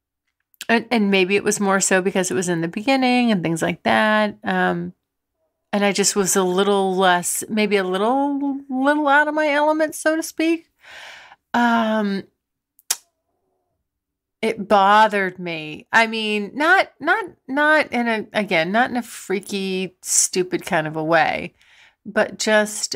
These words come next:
um, what I re-, what I realized was, uh, and he kinda, I think,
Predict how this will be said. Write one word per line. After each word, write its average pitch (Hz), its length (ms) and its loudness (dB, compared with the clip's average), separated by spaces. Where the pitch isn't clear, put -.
um, 175 540 0
what 247 220 4
I 269 100 4
re-, 233 380 -2
what 233 180 2
I 214 80 6
realized 202 800 2
was, 165 400 2
uh, 180 420 4
and 214 160 -2
he 233 220 -4
kinda, 208 460 0
I 214 40 -2
think, 214 280 -6